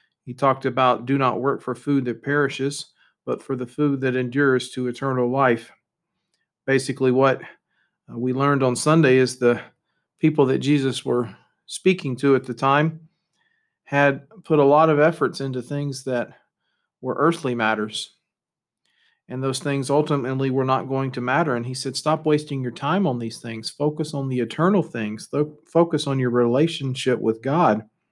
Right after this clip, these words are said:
because that's the relationship that's going to satisfy you forever. Things of this earth are going to pass away, but God's love is never going to go away. It's never going to spoil. It's never going to go bad. It's going to endure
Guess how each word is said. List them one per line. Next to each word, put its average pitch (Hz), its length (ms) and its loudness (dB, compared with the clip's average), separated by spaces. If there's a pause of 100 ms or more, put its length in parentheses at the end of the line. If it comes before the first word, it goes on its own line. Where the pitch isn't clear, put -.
(800)
because 123 320 0
that's 156 380 0
the 139 260 0 (360)
relationship 131 720 -2
that's 127 180 -8
going 135 260 -4
to 123 80 -4
satisfy 135 640 -2
you 120 220 0
forever. 117 640 0 (960)
Things 147 280 2
of 123 100 -2
this 151 240 4
earth 135 200 6
are 127 100 0
going 131 260 2
to 120 80 -2
pass 143 340 2
away, 123 480 2 (380)
but - 120 -6
God's 127 320 2
love 139 280 4
is 120 100 -2
never 131 260 0
going 123 360 -4
to 113 240 -8 (200)
go 120 120 -2
away. 117 400 2
It's 131 180 -4
never 127 200 -2
going 120 280 -2
to 113 80 -10
spoil. 131 640 2 (340)
It's - 160 -12
never 135 180 0
going 127 300 0
to 117 60 -2
go 120 180 2
bad. 123 520 2
It's - 160 -6
going 135 300 -2
to 127 180 -6
endure 123 540 2